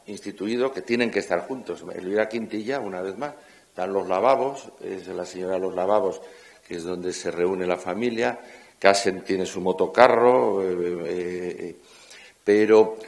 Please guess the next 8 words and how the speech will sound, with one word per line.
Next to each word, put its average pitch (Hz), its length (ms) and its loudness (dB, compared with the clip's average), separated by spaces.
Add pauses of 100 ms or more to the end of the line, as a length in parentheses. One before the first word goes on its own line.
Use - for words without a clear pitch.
(220)
la, 104 360 2
lo, 98 300 -4
lo 95 200 -10
que - 140 -4
necesitan 120 680 2
realmente 123 680 4
es, - 240 -4 (240)
eh, 90 340 -4